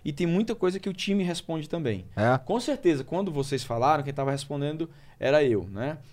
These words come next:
Speaker 1: Mas não foi porque foram vocês, é porque realmente eu tava pra responder. Senão alguém do time me avisa, "Olha,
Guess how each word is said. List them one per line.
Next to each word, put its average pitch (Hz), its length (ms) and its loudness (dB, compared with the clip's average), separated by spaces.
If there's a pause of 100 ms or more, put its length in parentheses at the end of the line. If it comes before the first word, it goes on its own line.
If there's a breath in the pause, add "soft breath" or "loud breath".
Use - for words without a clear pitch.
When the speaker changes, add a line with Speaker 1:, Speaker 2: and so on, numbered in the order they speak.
(140 soft breath)
Speaker 1:
Mas 135 180 0
não 175 160 2
foi 277 140 2
porque 214 240 -2
foram 143 240 -4
vocês, 113 640 -2
é 107 100 -10
porque 143 300 -6
realmente 180 640 -4
eu 151 100 -2
tava 151 220 -2
pra 165 140 -4
responder. 165 400 -2
Senão 180 360 -2
alguém 175 540 0
do 143 220 -6
time 180 580 -2 (320 soft breath)
me 151 120 4
avisa, 156 420 4
"Olha, 135 220 4